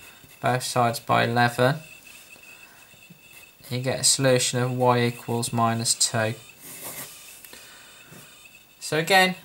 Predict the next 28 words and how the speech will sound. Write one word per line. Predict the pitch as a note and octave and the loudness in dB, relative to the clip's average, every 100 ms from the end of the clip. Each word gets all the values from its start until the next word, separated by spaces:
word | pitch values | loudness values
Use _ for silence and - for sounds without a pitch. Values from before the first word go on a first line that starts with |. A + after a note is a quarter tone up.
| - - - - - - - - - | -20 -20 -20 -20 -20 -20 -20 -20 -6
substitute | - F#3+ F#3+ - F3 D#3 | 0 2 2 4 4 4
this | E3 | 2
value | - D#3 D3+ D3 | 4 4 4 2
back | D#3 D#3+ D3+ | 2 2 -4
into | C#3+ D3+ | -2 0
one | C#3+ D3 | 2 2
of | C#3 | 4
the | C3+ C3+ | 4 4
first | C#3 - C3+ C3+ - - | 2 4 4 4 0 -2
two | - C3 | -2 -2
equations. | B2+ - C3+ C3+ C#3 C#3 C#3 C#3+ - - - - - - - - - - - | -2 4 6 6 4 2 2 0 0 -2 -6 -20 -20 -20 -20 -20 -20 -20 -6
Uh, | C3 C3 C3+ | 2 4 4
let | C3 | 2
me | C3+ | 2
go | C3+ B2+ | 4 4
with | B2+ | 2
the | |
first | - C3 B2 - | 2 2 2 0
equation | - C3+ B2+ B2+ B2+ | 0 4 6 4 0
again. | B2+ C3+ C#3+ C#3+ - | 2 2 2 -2 -6
So | - - C3 B2+ B2+ | 0 2 4 6 4
let's | B2+ - | 2 -2
go | - B2 | 0 0
three | - - D3 C#3+ | 0 -2 2 6
x | B2+ - - - | 4 2 -6 -6
plus | - B2 - | -4 -2 0
two | - - B2 A#2+ | 0 0 0 0
y | A#2+ A#2 A#2 | 2 4 2